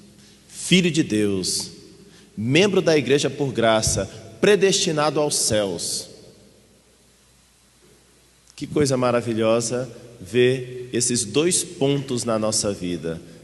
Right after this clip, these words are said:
Se por um lado, pouca coisa, por outro lado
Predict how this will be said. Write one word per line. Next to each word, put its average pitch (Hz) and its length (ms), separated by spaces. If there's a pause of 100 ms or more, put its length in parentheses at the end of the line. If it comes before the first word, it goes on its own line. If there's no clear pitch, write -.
Se - 220
por 113 240
um 110 60
lado, 120 520 (640)
pouca 143 380
coisa, 143 720 (460)
por 131 180
outro 127 260
lado 120 500